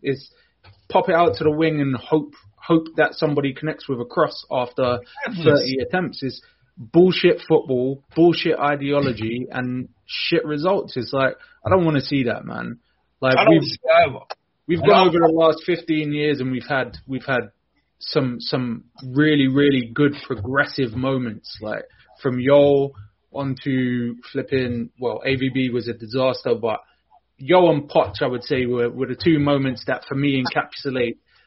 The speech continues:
Speaker 1: what modern football looks like at Tottenham Hotspur, where you do have that steady, steady sort of youth development. You do have those sort of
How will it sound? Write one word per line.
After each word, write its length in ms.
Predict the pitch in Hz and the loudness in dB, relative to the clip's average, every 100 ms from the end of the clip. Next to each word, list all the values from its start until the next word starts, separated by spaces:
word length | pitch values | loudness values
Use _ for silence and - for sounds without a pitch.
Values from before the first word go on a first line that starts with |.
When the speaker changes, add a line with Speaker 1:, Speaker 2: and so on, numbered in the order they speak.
| _ _ | _ _
Speaker 1:
what 200 | 135 127 | 0 2
modern 360 | 135 143 143 139 | 2 2 2 0
football 640 | - 143 139 131 123 120 _ | 0 0 2 0 -2 -6 _
looks 360 | 131 156 160 - | -4 -2 -2 -6
like 280 | 135 120 - | -4 -6 -6
at 200 | 127 - | -10 -6
Tottenham 280 | 151 139 120 | -6 -6 -8
Hotspur, 460 | 135 - - 117 | -8 -10 -6 -6
where 140 | 107 117 | -4 -6
you 140 | 113 117 | -6 -8
do 220 | 147 156 | -2 0
have 180 | 139 135 | 2 0
that 240 | 127 120 - _ - - - - | 0 -2 -4 _ -20 -20 -20 -8
steady, 600 | - 139 131 127 123 117 _ _ _ _ _ | 2 2 2 -2 -4 -10 _ _ _ _ _
steady 500 | 98 - - 147 139 | -20 -10 0 2 2
sort 300 | 135 143 139 | -2 -4 -4
of 100 | 117 | -6
youth 260 | 127 143 - | -4 -4 -4
development. 560 | 123 131 120 117 110 | -4 -2 -2 -4 -10
You 120 | 113 113 | -10 -4
do 220 | 147 143 | 0 0
have 220 | 139 131 - | 2 -2 0
those 420 | 135 123 120 110 - - 92 - 101 | -2 -2 -4 -8 -18 -20 -20 -20 -16
sort 340 | - 135 120 | -8 -6 -6
of 80 | 110 | -8